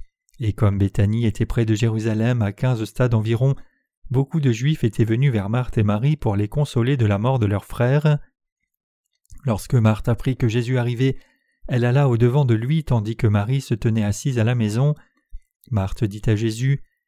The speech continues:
Seigneur, si tu eusses été ici, mon frère ne serait pas mort. Mais maintenant même, je sais que tout ce que tu demanderas à Dieu, Dieu te l'accordera. » Jésus lui dit, « Ton frère ressuscitera. » «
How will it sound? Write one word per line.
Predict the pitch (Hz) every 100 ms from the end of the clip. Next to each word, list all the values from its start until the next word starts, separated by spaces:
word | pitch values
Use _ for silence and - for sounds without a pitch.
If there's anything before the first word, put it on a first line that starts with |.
| _ _
Seigneur, | - 104 101 104 104
si | -
tu | 107 123 123
eusses | -
été | 113 - 123
ici, | 117 - 151
mon | 131 113
frère | - 135
ne | 120
serait | - 139
pas | 120
mort. | 107 113 147 147 139 - - - _ _
Mais | 117 101
maintenant | 98 98 110 104
même, | 110 110
je | 110
sais | - 131
que | -
tout | 120 147
ce | 139
que | 131
tu | -
demanderas | 120 117 120 117 131
à | 120
Dieu, | 107 120 147
Dieu | 123 113
te | 127
l'accordera. » | 117 107 135 120 107 110 139 147 - _ _ _ _ _ -
Jésus | 101 95 117
lui | 104 98
dit, « | 123 127
Ton | 107
frère | 92 - 120
ressuscitera. » « | 110 - 123 - - - 127